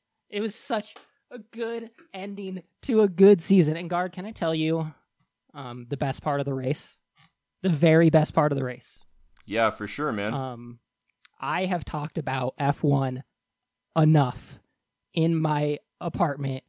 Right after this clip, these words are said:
Speaker 1: to my lovely fiance, Brianna, that she was excited and got up and watched the race with me, so I <laughs> didn't even have to watch this one alone.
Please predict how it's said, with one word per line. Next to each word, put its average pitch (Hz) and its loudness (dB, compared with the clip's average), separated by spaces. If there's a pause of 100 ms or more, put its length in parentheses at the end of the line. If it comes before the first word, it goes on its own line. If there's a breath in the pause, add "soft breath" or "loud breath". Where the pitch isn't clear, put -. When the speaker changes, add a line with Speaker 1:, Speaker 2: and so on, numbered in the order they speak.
(300)
Speaker 1:
to 170 0
my 156 -2
lovely 147 0
fiance, 131 -4 (180)
Brianna, 139 -2 (920)
that 139 -10
she 175 4
was 147 4
excited 151 0
and 143 0
got 135 2
up 135 -2
and 139 -10
watched 135 -10
the 139 -6
race 131 -4
with 147 -4
me, 160 0
so 160 2
I 151 6
<laughs> - 2
didn't 254 4
even 269 0
have 220 -2
to 180 2
watch 156 4
this 196 -2
one 202 2
alone. 160 4